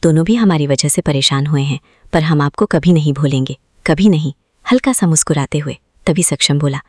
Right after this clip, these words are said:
"जल्दी चलो आरवी, हमें यहाँ से जल्दी निकलना है।" दिनकर जी बोले, "रुको।"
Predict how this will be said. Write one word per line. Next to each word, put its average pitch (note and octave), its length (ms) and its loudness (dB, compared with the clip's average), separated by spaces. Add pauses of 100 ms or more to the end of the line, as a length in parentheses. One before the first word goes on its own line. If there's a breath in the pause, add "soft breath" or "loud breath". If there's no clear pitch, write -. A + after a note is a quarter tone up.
(240)
"जल्दी D#3+ 220 4
चलो G#3+ 220 2
आरवी, C#3 280 -2 (220)
हमें D#3 140 4
यहाँ D#3 200 2
से E3 120 -2
जल्दी D3 260 0
निकलना F3 340 2
है।" D3+ 160 -4 (340)
दिनकर D3+ 300 2
जी C#3+ 140 -2
बोले, C3+ 260 -4 (240)
"रुको।" A3 280 0